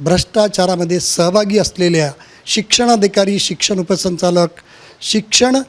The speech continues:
अ, व्यवस्थापक किंवा, अ, आपला अधीक्षक वेतन पथक,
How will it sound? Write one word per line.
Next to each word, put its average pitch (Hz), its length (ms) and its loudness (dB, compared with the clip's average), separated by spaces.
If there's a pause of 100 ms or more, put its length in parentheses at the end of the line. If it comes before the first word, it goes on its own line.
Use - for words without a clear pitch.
(340)
अ, 202 120 2 (120)
व्यवस्थापक 190 920 0 (680)
किंवा, 233 380 2 (520)
अ, 196 240 2 (280)
आपला 190 400 0 (280)
अधीक्षक 214 420 2 (120)
वेतन 185 300 -2
पथक, 208 280 0